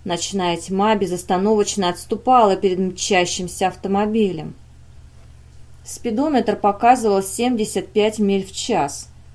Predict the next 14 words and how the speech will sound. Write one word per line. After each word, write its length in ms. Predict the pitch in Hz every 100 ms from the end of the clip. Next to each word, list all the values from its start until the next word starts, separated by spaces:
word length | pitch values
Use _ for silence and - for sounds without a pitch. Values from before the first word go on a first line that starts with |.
| - - - - - -
Далеко 360 | 202 220 226
впереди 420 | 233 247 247 262
он 140 | 320 220
заметил 600 | 202 202 233 262 233 -
отсвет 460 | 226 233 - 247 -
фар, 460 | - 269 226 180
навстречу 580 | 180 175 - 214 202 208
шла 240 | - 202
машина, 720 | 190 185 - - 226 185 170 165
первая 440 | 214 214 233 247
за 160 | 190 180
многие 400 | 185 196 202 202
часы 340 | 202 196 190
пути. 500 | 185 247 - 196 151